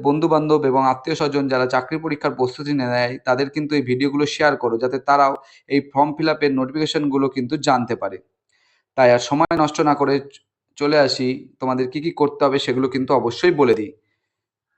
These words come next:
দেখো, Recruitment of non-teaching staff গ্রুপ সি ক্লার্ক এবং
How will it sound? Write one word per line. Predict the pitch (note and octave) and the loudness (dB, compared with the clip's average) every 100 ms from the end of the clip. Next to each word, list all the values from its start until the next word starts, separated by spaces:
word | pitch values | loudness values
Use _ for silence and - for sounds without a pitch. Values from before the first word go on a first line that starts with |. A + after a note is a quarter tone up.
| _ _ | _ _
দেখো, | - C3 A#2 A#2+ | -4 0 2 2
Recruitment | C3+ F#3+ F#3+ F#3 F#3 - | 4 4 4 0 -2 0
of | D3+ D3+ | 0 4
non-teaching | D3 D#3 D#3+ F3 F3 E3+ - | 2 4 0 0 0 -2 0
staff | C3 C3 - - _ _ _ _ _ _ _ _ _ _ _ _ _ _ _ _ | 2 2 -2 -20 _ _ _ _ _ _ _ _ _ _ _ _ _ _ _ _
গ্রুপ | C#3 F3 E3+ - | 0 0 0 -8
সি | D#3+ D#3 C#3+ | -4 -4 -4
ক্লার্ক | D#3 C#3 C#3+ - - | 2 4 2 -2 -2
এবং | C#3 | 2